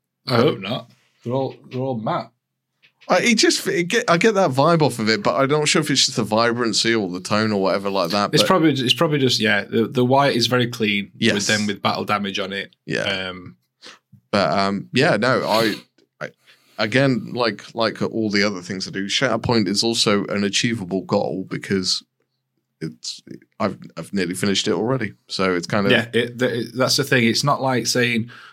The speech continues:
Speaker 1: "I want to paint every model that is in Warhammer forty K."
Speaker 2: Mm.
Speaker 1: Like, every model in Shatterpoint currently stands at, like,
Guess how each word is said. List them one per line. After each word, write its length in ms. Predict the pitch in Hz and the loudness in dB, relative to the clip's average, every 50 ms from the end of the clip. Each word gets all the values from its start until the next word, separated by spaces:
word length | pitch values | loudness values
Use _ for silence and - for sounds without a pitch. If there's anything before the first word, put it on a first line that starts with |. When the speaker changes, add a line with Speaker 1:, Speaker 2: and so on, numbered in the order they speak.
| _ - | _ -4
Speaker 1:
"I 80 | 110 | -2
want 160 | 117 120 117 117 | -2 0 0 -4
to 80 | - | -6
paint 360 | - - 113 110 107 101 101 - | -2 0 2 2 2 0 -2 -2
every 260 | 113 110 104 110 107 | -2 -2 0 0 -2
model 400 | 104 107 101 101 104 104 104 101 | 0 0 0 0 -2 -4 -6 -4
that 140 | 95 104 98 - | -4 -4 -4 -4
is 140 | 101 98 | -4 -4
in 220 | 101 98 92 95 95 - - | -4 -4 -6 -8 -12 -10 -6
Warhammer 280 | 107 107 101 98 98 98 | -4 -4 -2 -4 -4 -4
forty 300 | - - 101 - - - | -2 -2 -2 -2 -2 -4
K." 340 | - - 101 87 - - - - | -4 -4 -4 -4 -4 -8 -2 0
Speaker 2:
Mm. 120 | 143 131 113 | 2 2 2
Speaker 1:
Like, 320 | 98 90 87 - - - _ _ - - - - - - _ _ _ _ - | 2 0 -4 -8 -12 -18 _ _ -20 -18 -18 -18 -18 -20 _ _ _ _ 0
every 200 | 120 120 123 127 | 2 2 4 4
model 260 | 117 123 127 117 113 | 4 4 4 4 4
in 120 | 110 107 | 4 4
Shatterpoint 640 | 104 - 127 117 - 123 120 - 104 90 92 92 - - | 4 4 2 2 0 -2 -4 -4 -4 -4 -4 -4 -6 -2
currently 480 | - 120 113 110 117 - 101 98 92 | 2 2 2 2 2 0 -2 -2 -2
stands 480 | 90 - - - 104 98 95 101 98 101 | -2 -2 -2 0 0 -2 -2 -2 -4 -6
at, 100 | - - | -6 -6
like, 200 | 101 95 - | -6 -6 -6